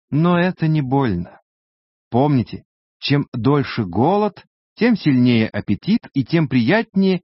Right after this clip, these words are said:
следующий приём пищи. Как я уже говорил, голод — драгоценный дар. Уважайте его,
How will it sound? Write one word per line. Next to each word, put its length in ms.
следующий 760
приём 540
пищи. 560
Как 180
я 120
уже 160
говорил, 440
голод — 400
драгоценный 1000
дар. 400
Уважайте 840
его, 360